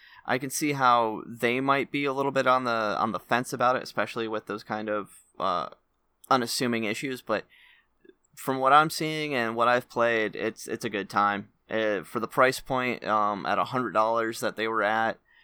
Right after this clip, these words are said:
um, of course, mine's the Japanese co-, uh, version, so I paid a little bit more to have it imported.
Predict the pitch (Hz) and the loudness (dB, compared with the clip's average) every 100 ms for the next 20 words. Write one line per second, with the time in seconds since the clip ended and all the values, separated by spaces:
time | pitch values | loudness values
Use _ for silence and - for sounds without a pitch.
0 | _ _ - 104 98 92 - - - 120 | _ _ -2 2 2 0 -4 -4 -2 0
1 | 113 110 104 104 101 104 - 98 98 92 | 0 0 0 0 0 -6 -2 0 0 0
2 | 107 80 101 104 101 101 101 110 101 104 | -2 0 -4 -4 -6 -4 -2 -2 -2 -4
3 | 107 110 110 110 107 104 98 101 - 104 | -4 -4 -2 -2 -2 -2 -4 -8 -6 -4
4 | 107 98 | -4 -6